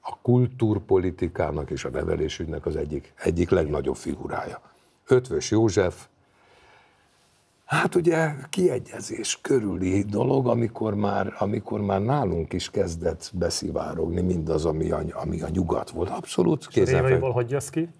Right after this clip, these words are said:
Speaker 1: Révait nehezen tudnám elképzelni.
Speaker 2: Igen.
Speaker 1: Nehezen. Miközben ugye Révai Jó-, József a korai szociali-, nevezzük kommunizmusnak, volt a, a kultúrpápája. Ezt nem mondanám így <laughs> ezzel a szóval.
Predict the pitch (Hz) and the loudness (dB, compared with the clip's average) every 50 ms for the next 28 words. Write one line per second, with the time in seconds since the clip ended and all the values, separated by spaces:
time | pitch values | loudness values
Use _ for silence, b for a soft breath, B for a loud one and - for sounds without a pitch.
0 | _ _ _ _ _ _ - - _ _ _ _ b b b b b b b b | _ _ _ _ _ _ -20 -20 _ _ _ _ b b b b b b b b
1 | b - - 147 185 180 185 160 131 143 143 135 127 110 110 104 90 104 95 85 | b 0 4 4 6 6 6 4 4 4 4 4 6 6 4 4 4 2 2 4
2 | 87 82 80 80 78 78 - - 78 69 69 73 67 65 67 - - - _ - | 4 4 4 4 2 2 0 -2 -6 -4 -4 -8 -8 -8 -10 -14 -16 -16 _ -6
3 | 127 107 107 107 107 - - - 104 104 101 101 104 117 170 190 - - 165 156 | -6 -4 -4 -6 -10 -12 -4 0 2 4 4 4 6 4 4 2 4 2 2 2
4 | 131 101 - - - 127 131 151 160 143 113 95 92 87 107 117 104 92 85 87 | 2 0 0 2 4 4 4 4 2 2 4 4 4 4 4 4 4 4 4 4
5 | 95 107 110 104 98 95 101 113 117 113 98 101 92 78 - b b b b b | 4 4 6 4 4 4 4 4 4 4 2 2 0 -2 -2 b b b b b
6 | b b b _ _ _ _ - 90 82 78 78 - _ _ _ _ _ _ _ | b b b _ _ _ _ 2 4 4 4 0 -6 _ _ _ _ _ _ _
7 | _ _ _ _ - _ - 127 135 147 135 120 107 95 85 80 71 - - - | _ _ _ _ -10 _ 4 6 6 8 6 6 4 4 2 0 -4 -6 -14 -18
8 | - - - 113 101 - - 101 87 78 78 82 90 95 87 85 82 - 82 - | -10 0 2 2 4 4 2 2 2 2 4 4 4 4 4 4 2 0 -2 0
9 | - - 82 87 87 87 76 69 67 65 65 62 62 - - - 71 64 - - | 2 2 2 2 2 0 0 0 -4 -4 -6 -6 -6 -6 -6 -6 -6 -8 -8 -10
10 | - - - - - - 98 104 110 107 104 - 98 85 82 78 76 - - - | -16 -20 -20 -20 -10 0 2 4 4 4 4 2 4 4 4 4 2 -4 -12 -4
11 | - - - 147 139 135 127 131 117 95 78 71 - 64 62 - - - 69 - | -4 0 2 4 4 4 2 2 2 0 0 2 2 2 2 2 0 0 0 0
12 | 69 76 85 113 123 127 127 113 101 - - 101 82 76 71 71 69 - 62 62 | 0 -2 -4 -6 0 2 2 2 0 -2 -6 -8 -8 -8 -8 -8 -8 -8 -6 -6
13 | 60 58 58 57 62 65 67 76 90 107 - - 175 170 - 160 160 - - - | -6 -6 -4 -6 -6 -6 -6 -2 0 0 0 2 0 -2 0 2 0 0 0 0
14 | 139 135 135 120 110 101 | 2 2 4 4 4 2